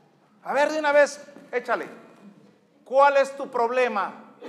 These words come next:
Y luego salen los sentimientos: "Ah, sí, ¿te acuerdas? Tú también me hiciste, tú también dijiste".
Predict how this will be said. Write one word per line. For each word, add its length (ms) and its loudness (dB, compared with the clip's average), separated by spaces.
Y 60 -14
luego 280 -4
salen 380 -6
los 100 -10
sentimientos: 640 -14
"Ah, 340 0
sí, 120 -14
¿te 100 -10
acuerdas? 460 -2
Tú 140 -12
también 340 -6
me 60 -10
hiciste, 840 -12
tú 160 -2
también 380 -2
dijiste". 1120 -6